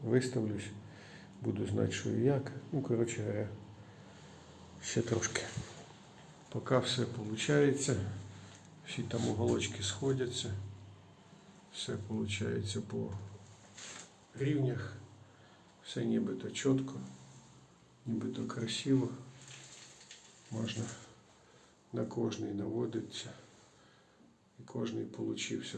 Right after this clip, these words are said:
слава Богу. Не получилося тільки в одному місці. Отут о, придавилося.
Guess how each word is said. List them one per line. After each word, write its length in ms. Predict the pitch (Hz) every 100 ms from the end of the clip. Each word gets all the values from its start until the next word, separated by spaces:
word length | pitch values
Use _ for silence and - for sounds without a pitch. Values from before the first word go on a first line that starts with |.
| -
слава 260 | 107 104 101
Богу. 280 | - - - - - - - - - - - - - - - - - - - - - - - - - - - - - - -
Не 160 | 120 135
получилося 840 | 135 135 127 - 151 143 139 131
тільки 300 | - 131 135
в 80 | 113
одному 380 | 107 123 127 123
місці. 560 | 117 113 110 - 117 98 - - - - - - - - - - - - - - - - - - - - -
Отут 400 | 98 - 98 98
о, 100 | 98 98 - - - - - - - - -
придавилося. 840 | 117 113 - 62 - 117 -